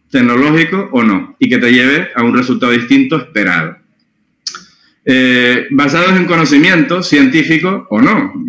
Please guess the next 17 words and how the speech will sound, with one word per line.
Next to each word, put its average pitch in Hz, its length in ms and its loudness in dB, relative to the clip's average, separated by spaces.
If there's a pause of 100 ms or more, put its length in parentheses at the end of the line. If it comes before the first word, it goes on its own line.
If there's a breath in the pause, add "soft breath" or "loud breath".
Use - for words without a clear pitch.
(120)
Conocimiento 120 520 0
puede 131 140 2
ser 135 100 2
una 135 120 2
patente, 160 340 0
un 170 80 0
modelo 131 220 4
industrial, 156 540 0
una 143 140 4
investigación, 131 840 0
o 185 180 -2
simplemente 151 760 2
voy 131 260 2
a 131 100 0
coger 143 240 0
otra 135 220 0
vez 160 260 0